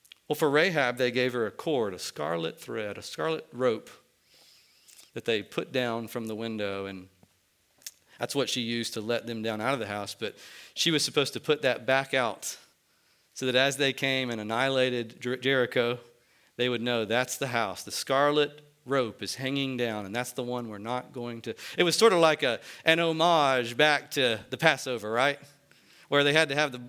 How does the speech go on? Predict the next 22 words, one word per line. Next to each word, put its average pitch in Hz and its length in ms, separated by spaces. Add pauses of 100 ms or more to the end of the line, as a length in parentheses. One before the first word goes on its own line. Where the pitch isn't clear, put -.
red 156 300
blood 147 320
over 143 220
the 135 100
door, 131 300 (280)
and 139 180
the 123 80
red 160 480
rope 156 440
was 117 180
hanging 160 320
over 147 260
Rahab's 135 460
house. 117 180
She 170 140
was 123 160
covered 196 440
in 160 220
the 151 80
blood. 120 400 (1400)
Symbolically, 165 720
right? 127 260